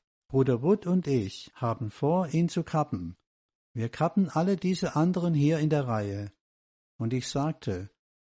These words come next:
„Aber wir möchten den dort behalten, wegen der Kinder. Joe und die, wisst ihr, die kleinen Kerle spielen unter dem Baum.“ Ich bin weg auf eine Reise gegangen.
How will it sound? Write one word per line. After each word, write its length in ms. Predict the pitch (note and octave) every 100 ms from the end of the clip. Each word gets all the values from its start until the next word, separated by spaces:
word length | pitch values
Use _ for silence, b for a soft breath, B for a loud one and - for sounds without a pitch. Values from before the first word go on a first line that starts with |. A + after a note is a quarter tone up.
| _ _
„Aber 260 | - A#2+ A2+
wir 120 | A#2
möchten 440 | D3 G3 - C#3+
den 260 | D3+ F3 F#3+
dort 260 | D#3+ E3+ -
behalten, 640 | D3+ C#3+ D#3 F#3 - G#2
wegen 240 | A#2 C3
der 140 | C#3+ D3
Kinder. 680 | - E3+ E3+ A#2 F#2 F#2 _ _ _ _ _ _ -
Joe 400 | - E3 E3 A#2
und 300 | C3 A#2+ B2
die, 400 | F3 D3 G2+ - _ _
wisst 360 | D#3+ G3 -
ihr, 320 | A#2+ A2 G2 G2 _ _
die 100 | B2+
kleinen 480 | B2+ C#3+ F3+ F3+ C3
Kerle 380 | - D#3 E3+ C3+
spielen 500 | - - G3 G3 C#3
unter 240 | D3 D3+
dem 220 | C3+ B2+ A#2+
Baum.“ 520 | C3 C#3 A#2+ F2+ E2+ _ _ _ _ _ _ _ _ _ _ _ _ _ _ _
Ich 200 | C3 -
bin 220 | F3 C3
weg 240 | D3+ F3+
auf 160 | D#3+ F3+
eine 240 | D#3+ E3
Reise 380 | D3 E3 F3 C3
gegangen. 640 | A#2 A2 G#2 G#2 B2 D3+